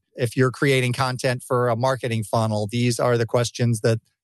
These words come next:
the C-suite's gonna ask. These are those bottom of funnel questions. I think you really still need those sorts of search results where you can see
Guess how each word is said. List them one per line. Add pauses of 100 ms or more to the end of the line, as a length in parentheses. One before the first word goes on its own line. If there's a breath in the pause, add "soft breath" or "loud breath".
(100)
the
C-suite's
gonna
ask.
These
are
those
bottom
of
funnel
questions. (440)
I
think
you
really
still
need
those
sorts
of
search
results
where
you
can
see